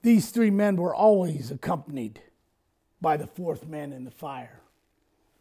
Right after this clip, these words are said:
Church, we are always accompanied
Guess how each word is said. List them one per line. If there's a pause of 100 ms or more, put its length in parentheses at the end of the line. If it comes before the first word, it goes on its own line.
(1300)
Church,
we
are
always
accompanied